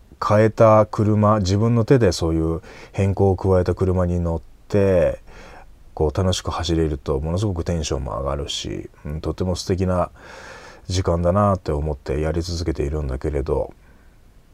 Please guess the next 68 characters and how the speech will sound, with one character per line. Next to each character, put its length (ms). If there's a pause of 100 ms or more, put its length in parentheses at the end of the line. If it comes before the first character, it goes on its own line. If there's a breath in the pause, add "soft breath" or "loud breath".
(140)
ま 220
あ 40
そ 160
の、 720
こ 140
れ 100
か 100
ら、 440 (300)
ま 240
あ、 40
ま 140
あ、 40
ま 180
だ 120
今 200
は 80
ま 100
だ 80
冬 240
っ 40
て 100
言 100
っ 20
て 140
い 40
い 20
の 100
か 100
な。 120
で 60
も 100
も 160
う 40
す 120
ぐ 200 (460 loud breath)
ぼ 100
ち 60
ぼ 80
ち 100
ね、 240 (160)
あ 120
の、 240
気 180
温 100
が 120
高 260
い 40
日 100
と 80
か 80
も 260
出 140
始 260
め 120
て 140
い 40
る 100
か 100
ら、 120
も 120
う 40
ち 60
ょ 20
っ 20
と 100
し 60
た 100
ら、 200